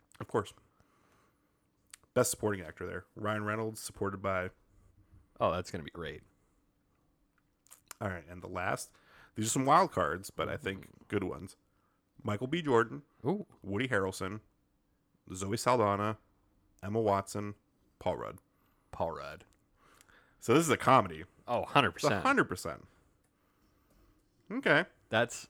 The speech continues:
Speaker 2: that's a good cast.
Speaker 1: That for sure is good cast.
Speaker 2: What's,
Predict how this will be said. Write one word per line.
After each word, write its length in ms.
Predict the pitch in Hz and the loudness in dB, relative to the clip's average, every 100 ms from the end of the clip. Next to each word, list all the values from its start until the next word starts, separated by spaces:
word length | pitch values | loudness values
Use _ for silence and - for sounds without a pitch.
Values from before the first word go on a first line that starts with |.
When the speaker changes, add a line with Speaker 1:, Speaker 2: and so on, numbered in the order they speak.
| 104 | 2
Speaker 2:
that's 240 | 123 202 | 4 4
a 60 | 156 | 0
good 360 | - 98 92 - | -2 -6 -6 -4
cast. 540 | 87 65 - - - _ - | -4 -4 -12 -18 -20 _ -8
Speaker 1:
That 280 | 101 104 - | -4 -4 -4
for 180 | - 110 | -4 -4
sure 240 | - 120 101 | 2 4 4
is 100 | 92 | 2
good 240 | 82 - | -6 -6
cast. 280 | - - 123 | -10 -10 0
Speaker 2:
What's, 240 | 143 - | 0 0